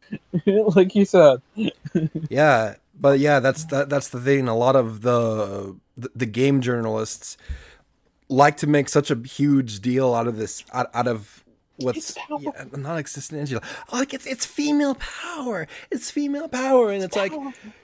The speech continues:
Speaker 2: cool, do you, bro, or sis? No one cares. Like, f-, as long as you're not hurting anyone, just do what you want. Like, I, I've never seen anyone who's actually cared about this. Like,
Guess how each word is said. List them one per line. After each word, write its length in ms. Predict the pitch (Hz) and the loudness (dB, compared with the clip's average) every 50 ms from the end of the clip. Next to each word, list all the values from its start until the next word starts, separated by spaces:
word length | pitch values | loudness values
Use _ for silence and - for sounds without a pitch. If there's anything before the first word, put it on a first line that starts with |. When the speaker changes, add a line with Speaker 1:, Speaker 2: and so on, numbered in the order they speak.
| _ _ | _ _
Speaker 2:
cool, 640 | - - 302 311 302 254 202 151 127 113 107 110 113 - - _ _ _ _ 143 | 4 4 6 8 8 8 6 6 4 0 -4 -8 -12 -18 -20 _ _ _ _ -12
do 260 | 131 127 208 262 277 | -2 4 6 8 8
you, 200 | 262 240 262 269 | 8 8 8 6
bro, 600 | 202 139 165 170 196 220 233 233 233 233 226 214 190 180 180 185 - - - 175 180 180 - - _ | 6 6 6 6 8 8 6 6 4 2 -4 -8 -10 -12 -16 -16 -18 -18 -12 -10 -8 -8 -10 -10 _
or 240 | 156 151 147 139 117 | -2 0 0 2 0
sis? 640 | - - - 170 196 220 220 - - - - 160 156 147 _ _ _ _ - - - _ _ _ | 0 0 4 6 8 8 6 6 -2 -4 -6 -10 -14 -18 _ _ _ _ -20 -20 -20 _ _ _
No 180 | 131 135 156 214 | 4 8 12 12
one 200 | 240 214 190 226 | 12 12 12 10
cares. 560 | 175 - - 233 240 226 170 139 131 123 110 127 | 6 8 10 12 12 12 10 8 4 2 -2 -4
Like, 240 | 147 156 147 - | -4 -4 -4 -6
f-, 300 | - - - - - 151 151 139 _ - - - - - | -10 -20 -20 -20 -20 -20 -20 -20 _ -20 -20 -14 2 2
as 140 | 135 139 | 4 6
long 160 | 165 202 226 220 | 6 8 8 8
as 100 | 208 185 | 8 6
you're 100 | 202 185 | 4 4
not 220 | 190 170 120 - | 4 2 2 0
hurting 360 | - - 139 180 196 196 170 156 | -2 0 0 2 2 2 2 2
anyone, 460 | 139 135 135 127 135 143 156 165 170 | 2 2 2 2 2 4 2 2 0
just 300 | 147 156 147 - - - _ - _ _ _ - 143 139 127 | -4 -6 -8 -8 -10 -10 _ -20 _ _ _ -18 -16 -16 -4
do 160 | 113 135 156 208 | 2 4 6 6
what 220 | 220 202 - - | 6 4 4 2
you 80 | 190 180 | -2 0
want. 260 | 185 208 214 180 143 | 0 2 0 0 -2
Like, 140 | 123 131 - - - | -4 -6 -8 -8 -4
I, 220 | 123 156 175 165 - - - - - - - - | -4 -4 -4 -4 -8 -14 -16 -16 -18 -20 -10 0
I've 200 | - 170 170 156 | 2 2 2 4
never 280 | 170 180 202 208 202 180 | 4 4 4 4 2 -2
seen 240 | - - 185 170 | -2 -4 -6 -6
anyone 400 | - 143 165 170 170 165 156 147 | -4 -2 -2 0 2 2 2 2
who's 160 | 151 147 139 147 | 2 2 2 2
actually 440 | 127 143 147 - - - 143 135 117 | 2 2 2 0 0 0 0 0 0
cared 340 | - - 135 143 147 139 120 | 0 -2 0 2 2 2 0
about 280 | 101 104 98 104 101 - | -2 -6 -6 -8 -8 -8
this. 340 | 104 98 101 - - - _ _ _ _ _ _ _ _ _ _ _ | -10 -12 -12 -14 -16 -20 _ _ _ _ _ _ _ _ _ _ _
Like, 160 | - 120 123 | -6 -6 -6